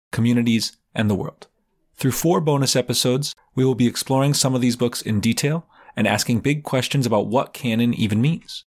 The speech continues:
Liana Wertman, founder of the Torah Studio, which is an accessible and inclusive learning space that encourages people to take ownership of our traditional Jewish texts, and a past partner with us on live streaming events exploring books from Esther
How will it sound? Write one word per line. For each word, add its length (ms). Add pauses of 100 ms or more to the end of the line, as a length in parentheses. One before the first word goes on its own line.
(360)
Liana 320
Wertman, 500 (340)
founder 340
of 100
the 60
Torah 260
Studio, 500 (340)
which 140
is 120
an 80
accessible 580
and 80
inclusive 480
learning 240
space 500 (120)
that 100
encourages 460
people 320
to 160
take 340
ownership 480
of 160
our 100
traditional 460
Jewish 260
texts, 540 (380)
and 160
a 40
past 260
partner 280
with 160
us 160
on 240
live 180
streaming 280
events 360
exploring 520
books 180
from 240
Esther 460